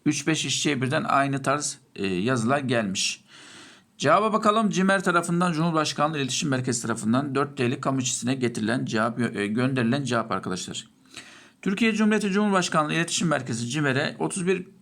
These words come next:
Ocak iki bin yirmi tarihinde yapmış olduğunuz sayılı başvurunuz yirmi iki Şubat iki bin yirmi tarihinde bağımsız ve hizmet akdıyla çalışanlar tescil ve hizmet daire başkanlığı tarafından cevaplanmıştır diyor.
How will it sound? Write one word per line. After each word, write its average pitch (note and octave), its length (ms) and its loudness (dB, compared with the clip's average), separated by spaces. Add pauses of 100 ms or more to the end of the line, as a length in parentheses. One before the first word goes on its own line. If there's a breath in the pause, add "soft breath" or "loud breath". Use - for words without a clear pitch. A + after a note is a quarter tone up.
Ocak A2+ 400 -2
iki D3+ 200 -4
bin D#3 60 -2
yirmi D#3+ 200 -2
tarihinde G#2+ 340 0
yapmış - 240 -4
olduğunuz A#2 340 -2
sayılı C3+ 360 -2
başvurunuz C#3 520 -2 (1300 loud breath)
yirmi F3+ 220 2
iki G#3 120 -2
Şubat F3 320 0
iki E3+ 180 0
bin F#3 60 2
yirmi F3+ 240 2
tarihinde C3 540 0 (300 loud breath)
bağımsız F3 400 0
ve E3 80 2
hizmet D#3+ 260 -2
akdıyla B2+ 380 -2
çalışanlar B2+ 640 0
tescil C3 340 -2
ve A#2 80 2
hizmet C3+ 320 -4
daire G2+ 240 -2
başkanlığı A2 340 -2
tarafından A#2+ 340 -2
cevaplanmıştır A2 720 -2
diyor. D#3 280 0